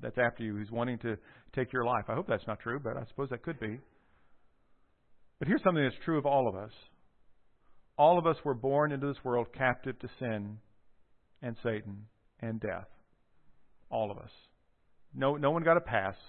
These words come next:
on that. That's how we're all brought into the world. It's true of me, it's true of you. But the Bible tells us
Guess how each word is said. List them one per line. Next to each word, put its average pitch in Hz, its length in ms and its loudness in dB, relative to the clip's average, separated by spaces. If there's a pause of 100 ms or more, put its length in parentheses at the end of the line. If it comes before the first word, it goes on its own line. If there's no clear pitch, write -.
(260)
on 113 160 -2
that. 101 240 -6 (680)
That's 143 160 -2
how 143 120 6
we're 131 180 0
all 139 500 4
brought 127 340 4
into 120 140 -6
the 117 80 -6
world. 95 400 -8 (440)
It's - 100 -20
true 143 120 -2
of 117 120 -4
me, 135 160 0
it's 131 180 -4
true 131 140 -4
of 120 100 -6
you. 101 260 -8 (1160)
But 123 120 -8
the 117 40 -6
Bible 131 320 6
tells 127 220 2
us 117 80 -8